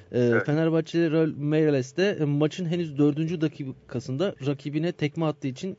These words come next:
Speaker 1: kariyerindeki ikinci kırmızı kartını görmüş. Ve Avrupa Ligi'nin tarih-,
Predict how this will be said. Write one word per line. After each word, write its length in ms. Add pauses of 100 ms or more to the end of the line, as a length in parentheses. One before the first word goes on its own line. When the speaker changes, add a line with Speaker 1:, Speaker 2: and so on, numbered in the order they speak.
Speaker 1:
kariyerindeki 640
ikinci 460
kırmızı 340
kartını 360
görmüş. 540 (600)
Ve 140
Avrupa 360
Ligi'nin 420
tarih-, 400